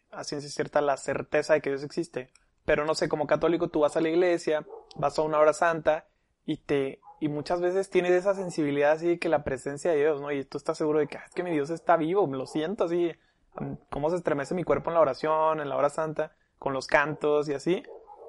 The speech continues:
Pero imagínate que los ángeles no tenían eso, o sea, que ellos era todo intelectual, que ellos no tenían la parte física, donde tú puedes sentir a Dios de repente en tus manos o así, como pasa mucho en Renovación y, pues, en cualquier oración católica, la verdad.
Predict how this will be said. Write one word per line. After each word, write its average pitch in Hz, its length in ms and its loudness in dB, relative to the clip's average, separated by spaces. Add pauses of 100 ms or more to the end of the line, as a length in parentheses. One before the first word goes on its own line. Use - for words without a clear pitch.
(280)
Pero 156 80 2
imagínate 165 280 4
que 220 80 6
los 185 100 4
ángeles 190 260 2
no 196 120 2
tenían 202 280 2
eso, 170 240 -2
o 135 40 -4
sea, 131 240 -2
que - 220 -2
ellos 175 200 2
era 208 200 6
todo 214 340 6
intelectual, 143 600 0
que 147 80 -4
ellos 170 120 2
no 196 100 0
tenían 208 200 2
la 202 120 4
parte 196 240 4
física, 185 460 -2
donde 139 240 0
tú 147 140 -4
puedes 185 180 0
sentir 160 220 0
a 160 40 4
Dios 160 160 2
de 175 60 2
repente 160 320 0
en 160 80 2
tus 151 160 -2
manos 143 380 -2
o 143 60 0
así, 160 220 0 (380)
como 143 760 -6
pasa 143 200 0
mucho 151 500 -4
en 135 260 -10
Renovación 135 640 -6
y, 131 160 -10
pues, - 240 -10
en 135 80 -14
cualquier 160 300 -2
oración 165 240 -4
católica, 143 400 -8
la 135 80 -6
verdad. 139 220 -4